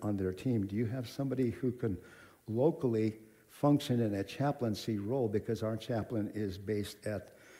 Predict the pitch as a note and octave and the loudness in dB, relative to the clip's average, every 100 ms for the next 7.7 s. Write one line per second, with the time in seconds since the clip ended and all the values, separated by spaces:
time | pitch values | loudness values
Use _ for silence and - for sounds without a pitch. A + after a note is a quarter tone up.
0 | - - - G2+ F#2+ A2+ G2+ - F#2+ F2+ | -20 -10 -2 -2 -2 -4 -4 -2 -2 -2
1 | F#2 - A#2 G2+ G#2+ F#2 F2 - A2+ A#2 | -4 -2 -2 0 0 0 -2 -2 0 2
2 | G#2+ G2 - B2+ - F#2+ F2+ G#2+ - - | 0 -2 -2 -2 0 -2 -2 -2 -4 -12
3 | - B2 A2+ G2 G2+ A2 F#2+ - A2+ - | -6 -2 0 0 0 0 -2 -4 -6 -4
4 | A2+ A2+ A2 G2 F2 A2+ G#2 G#2+ F#2 G2+ | -4 -2 -2 -2 -6 -6 -4 -4 -6 -4
5 | F#2+ - F#2+ G2 F#2 F2 - - - - | -6 -6 -10 -10 -10 -6 -4 -4 -6 -14
6 | - - - - - - A#2 A2 G#2 - | -20 -20 -20 -20 -20 -2 2 4 2 -4
7 | - - - _ - G2+ | -18 -20 -20 _ -10 -6